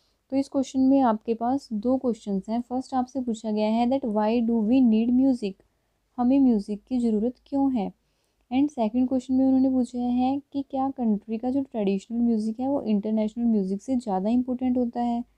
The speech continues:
तो it means आपने इन दो questions का आंसर करना है अपने essay में। Now we will see कि कैसे हम अपना introduction frame करेंगे। हमने देखा था task two में कि सबसे पहले हमने common line देनी होती है, तो हम इसमें क्या लिख सकते हैं?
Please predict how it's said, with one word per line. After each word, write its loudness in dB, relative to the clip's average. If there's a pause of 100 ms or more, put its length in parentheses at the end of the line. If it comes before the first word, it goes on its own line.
(400)
तो 0
it 2
means 4
आपने -2
इन 2
दो 4
questions -4
का -8
आंसर -2
करना -2
है 0
अपने -4
essay -4
में। -4 (920)
Now 2 (380)
we 2
will 2
see 0
कि -2
कैसे -4
हम 4
अपना 0
introduction 0
frame -4
करेंगे। 0
हमने 4
देखा 2
था 0
task -4
two 0
में 2
कि 0
सबसे -8
पहले -2
हमने 2
common 4
line 4
देनी 4
होती -4
है, -4 (640)
तो 0
हम 6
इसमें 2
क्या 2
लिख 0
सकते -8
हैं? 2